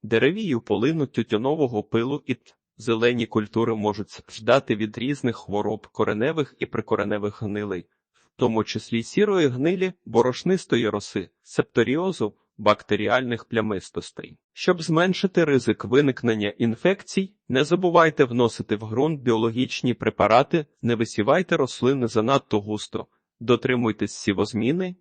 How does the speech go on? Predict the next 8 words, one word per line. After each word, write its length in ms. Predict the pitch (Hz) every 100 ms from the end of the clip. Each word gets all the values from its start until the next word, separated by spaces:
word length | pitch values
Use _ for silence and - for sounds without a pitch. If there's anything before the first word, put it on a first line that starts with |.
| _
а 120 | -
після 340 | - 113 - 98
збирання 540 | 107 107 127 156 135
врожаю 480 | 117 127 131 110 107
прибирайте 600 | 117 101 104 107 156 -
всі 240 | - 156
рослинні 560 | - - - 180 180 143
залишки. 640 | 117 101 101 - - 95